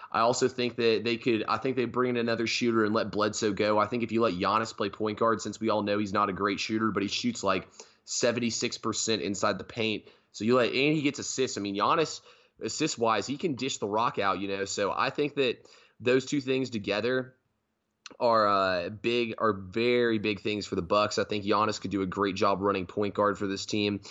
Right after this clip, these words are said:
I mean, I think he's good at everything, and that's just my personal opinion. I mean, he averages thirteen point one rebounds per game right now, six assists.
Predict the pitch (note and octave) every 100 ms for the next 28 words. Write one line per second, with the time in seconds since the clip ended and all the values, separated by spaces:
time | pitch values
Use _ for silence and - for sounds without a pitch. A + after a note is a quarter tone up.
0 | - - - F#2+ D2+ B2 A#2 G2 F#2+ F#2+
1 | F#2 - E2 F2 E2 E2+ D#2+ F#2 F#2 E2+
2 | F#2 F2+ F#2 F2 F2 G2+ F#2 F2+ F2+ G2
3 | A2 F#2+ E2 G2+ F#2+ G#2 F#2+ G2+ F2+ G2
4 | F#2 F2+ F#2 F#2 F2 F2 F2+ E2+ F2+ F#2
5 | F2 F2 E2+ - G#2+ - F2 - G2 G2